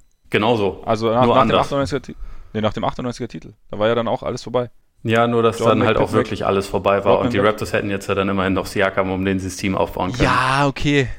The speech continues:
Speaker 2: Die Bulls hatten, glaub ich, noch, äh, Ron Harper. Nee, Ron Harper ging dann auch.
Speaker 1: <laughs> Ich glaub auch. Toni Kukoc war noch da, oder?
Speaker 2: Toni Kukoc war noch, äh,
Speaker 1: Ich bin mir nicht sicher.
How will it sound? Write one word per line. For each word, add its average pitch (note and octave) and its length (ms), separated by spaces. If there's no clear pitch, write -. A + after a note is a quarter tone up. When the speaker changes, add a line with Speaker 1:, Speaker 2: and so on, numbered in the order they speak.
Speaker 2:
Die B2 60
Bulls C#3 260
hatten, C3+ 220
glaub C3+ 160
ich, B2 100
noch, C3 400
äh, B2 420
Ron A2+ 180
Harper. A2+ 300
Nee, A2+ 120
Ron G#2+ 180
Harper A#2 200
ging A2+ 120
dann A2 100
auch. F#2 240
Speaker 1:
<laughs> - 80
Ich - 320
glaub C3+ 240
auch. - 300
Toni C#3 220
Kukoc F#3+ 320
war G2+ 120
noch F#2+ 100
da, G2 280
oder? E3+ 380
Speaker 2:
Toni D3+ 200
Kukoc D3+ 260
war G#2+ 80
noch, A2 140
äh, - 400
Speaker 1:
Ich - 60
bin A#2 120
mir A#2+ 60
nicht A2+ 120
sicher. F#2 280